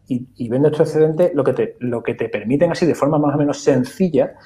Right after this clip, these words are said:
es reducir tu factura, pero sigues pagando peajes, sigues pagando un montón de, de tonterías. Y al final te cuesta, o sea, el,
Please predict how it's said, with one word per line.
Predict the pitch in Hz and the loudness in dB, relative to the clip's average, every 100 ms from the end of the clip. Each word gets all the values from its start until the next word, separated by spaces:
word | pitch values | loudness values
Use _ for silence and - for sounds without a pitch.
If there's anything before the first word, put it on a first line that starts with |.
| - _ - | -20 _ -4
es | 120 - - - | 0 0 -2 -10
reducir | 139 139 117 - 127 | -2 0 0 -4 -4
tu | 160 | -4
factura, | 156 - - 180 143 - | -4 -6 -2 -2 -2 -6
pero | - 104 | -4 -4
sigues | - 110 | -4 -8
pagando | - 95 104 127 | -8 -8 -4 4
peajes, | 175 151 131 131 139 139 | 6 6 4 2 0 0
sigues | - - | -6 -14
pagando | 101 113 151 | -8 -4 0
un | |
montón | 147 120 | 0 0
de, | 117 101 - | -2 -8 -12
de | |
tonterías. | 113 107 92 87 - - | -12 -12 -12 -18 -18 -12
Y | 117 | -12
al | |
final | - 104 135 147 - - - 131 | -10 -4 -2 -2 -6 -20 -12 -4
te | 117 | 0
cuesta, | 131 143 156 151 151 - | 0 4 4 4 0 -10
o | - | -6
sea, | - 113 - - | 0 0 -2 0
el, | 127 117 - | 2 2 0